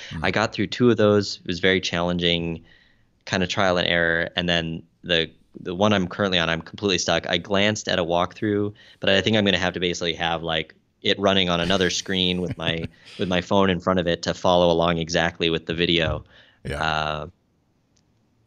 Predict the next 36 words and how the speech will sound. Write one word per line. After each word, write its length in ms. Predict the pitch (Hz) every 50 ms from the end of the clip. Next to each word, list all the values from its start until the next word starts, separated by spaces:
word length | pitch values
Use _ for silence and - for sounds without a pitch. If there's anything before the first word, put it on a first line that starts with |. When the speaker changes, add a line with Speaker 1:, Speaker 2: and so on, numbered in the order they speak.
| _ _ _ _ _
Speaker 2:
yeah, 240 | - 90 85 78 -
Speaker 1:
Yeah. 80 | - 107
Speaker 2:
so 160 | - 117 101
I, 220 | 98 95 101 101 -
I, 220 | - 107 101 90 87 -
it 180 | 110 110 101
did 220 | - 113 117 110 98
ramp 280 | 98 98 90 90 90
up. 200 | 87 - - -
The 80 | - 104
difficulty 420 | 90 104 98 - - 101 87 95
ramped 280 | 85 87 87 85 87 -
up 140 | 90 87 -
a 40 | 85
lot. 300 | 80 80 85 90 - _ _ - - - - - -
I 80 | 98
think 260 | 101 123 113 113 113 - _ _ _ -
with 160 | - 107 98
a 40 | 101
little 160 | 101 104 104
more 120 | 98 95 90
patience, 420 | - - 127 127 - 123 113 -
a 60 | 107
little 100 | 101 92
more 100 | 90 87
time, 300 | 87 - 101 95 92 92
I'd 140 | 87 82 80
get 160 | 82 87 -
past 280 | - - 85 85 87 -
that 140 | 85 85 82
and 100 | 82 82
maybe 200 | 82 82 82 80
get 180 | 82 90 87
into 200 | 87 85 82 87
some 200 | - - 85 82 -
other 560 | - 90 87 85 87 85 82 82 80 78 -